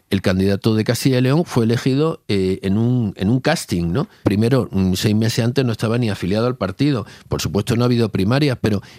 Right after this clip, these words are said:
ni siquiera ha sido propuesto por las bases del partido, sino que simplemente, eh, la dirección nacional con Abascal, eh, ha buscado una persona que diera bien como candidato y la ha puesto ahí, eh, como el que lanza, eh, un producto, ¿no?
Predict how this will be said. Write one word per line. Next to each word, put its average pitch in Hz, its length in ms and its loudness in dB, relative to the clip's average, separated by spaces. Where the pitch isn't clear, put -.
ni 117 220 2
siquiera 135 420 0
ha 135 40 0
sido 139 320 0
propuesto 113 640 0
por 101 100 -2
las 98 160 0
bases 107 340 -2
del 95 180 -2
partido, 78 500 -4
sino 87 240 -4
que 87 100 -6
simplemente, 113 600 -2
eh, 92 360 2
la 87 180 2
dirección 110 640 0
nacional 101 500 0
con 107 140 -2
Abascal, 107 480 0
eh, 95 300 0
ha 95 100 -2
buscado 113 340 0
una 117 200 0
persona 127 680 -2
que 131 300 -2
diera 113 460 0
bien 131 180 0
como 131 240 2
candidato 147 720 0
y 107 100 2
la 95 100 2
ha 90 60 -2
puesto 104 240 -2
ahí, 147 300 0
eh, 104 180 -4
como 95 240 0
el 92 80 -2
que 98 120 -2
lanza, 123 420 0
eh, 95 320 -2
un 113 140 0
producto, 92 540 -2
¿no? 98 180 -4